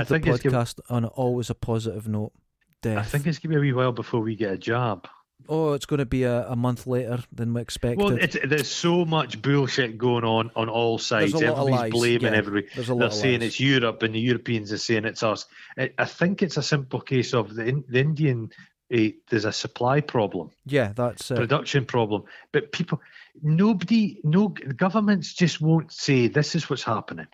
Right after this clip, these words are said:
Speaker 1: Yeah, they just won't
Speaker 2: I
Speaker 1: do
Speaker 2: wish
Speaker 1: it.
Speaker 2: they would just tell people.
Speaker 1: 'Cause the
Speaker 2: They're so scared.
Speaker 1: manufacturers are saying,
Speaker 2: Yeah.
Speaker 1: "There's loads. We've got plenty."
Speaker 2: There's loads.
Speaker 1: Nope.
Speaker 2: But, but they're kinda trying to create this.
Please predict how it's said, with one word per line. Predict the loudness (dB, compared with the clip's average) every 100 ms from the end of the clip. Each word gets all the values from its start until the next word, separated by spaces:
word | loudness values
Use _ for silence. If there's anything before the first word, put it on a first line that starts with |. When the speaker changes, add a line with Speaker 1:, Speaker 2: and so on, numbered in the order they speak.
| _
Speaker 1:
Yeah, | -4 -2
they | -2
just | -6 -6
won't | 0 0
Speaker 2:
I |
Speaker 1:
do | 2
Speaker 2:
wish | 0 -2 -2
Speaker 1:
it. |
Speaker 2:
they | 0
would | 0 2
just | 0 0
tell | -2 0 2
people. | 0 -4 0 -2 -2 -8
Speaker 1:
'Cause | -6 0
the | 2
Speaker 2:
They're | 4
so | 4
scared. | 4 2 2
Speaker 1:
manufacturers | 4 4 2 0 -2
are |
saying, | -4 -2 -2 -2 0
Speaker 2:
Yeah. | 2
Speaker 1:
"There's | 2 0
loads. | -2 -2 -4 -8
We've | -6 -4
got | -4 -4
plenty." | -2 -2 0
Speaker 2:
There's | 0
loads. | 2 0 0
Speaker 1:
Nope. | -4 -8 _ -20 -16 -2
Speaker 2:
But, | -2 -2 -14 -4
but | -2 2
they're | 0
kinda | 2 2 2 0
trying | 0 2 2
to | -2
create | -2 2 2 2
this. | 0 0 -4